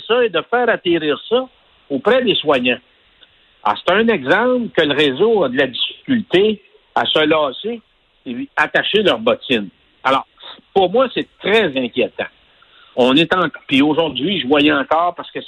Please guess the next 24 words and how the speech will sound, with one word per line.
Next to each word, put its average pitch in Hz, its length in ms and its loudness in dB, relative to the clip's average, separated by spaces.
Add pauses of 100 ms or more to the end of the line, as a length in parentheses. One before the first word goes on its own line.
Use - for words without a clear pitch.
(140)
si 254 160 -6
je 185 60 -6
le 151 80 2
comprends 131 460 -2
pas, 185 220 0
puis - 160 -8 (140)
si 254 80 4
pour 175 220 2
moi, 175 260 2
c'est 120 120 -2
pas 120 120 0
clair, 156 480 0 (340)
qu'il 135 80 2
y 127 40 0
a - 0 -
quand 139 200 0
même 160 380 0 (100)
eu 170 200 0
une 127 140 4
certaine 165 380 0
expérience 135 680 0
de 127 40 2
la 127 80 2
machine, 180 500 0